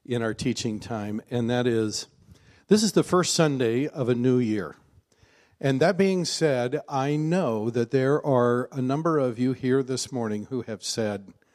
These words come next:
"I, I want to turn over a new leaf.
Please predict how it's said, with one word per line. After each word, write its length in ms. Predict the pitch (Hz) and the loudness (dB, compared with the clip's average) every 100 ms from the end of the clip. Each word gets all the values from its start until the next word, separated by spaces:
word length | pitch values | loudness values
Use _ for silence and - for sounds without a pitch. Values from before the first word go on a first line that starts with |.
| _ _ _ _ _ _ | _ _ _ _ _ _
"I, 160 | 135 - | -2 -2
I 80 | 139 | -4
want 300 | 127 139 175 | -2 -2 -2
to 80 | 170 | -4
turn 340 | - 151 139 | -6 -6 -4
over 340 | 131 120 123 113 | -4 -2 -4 -4
a 60 | |
new 220 | 110 113 | -2 -2
leaf. 480 | 113 107 104 101 - | -2 -2 -4 -6 -12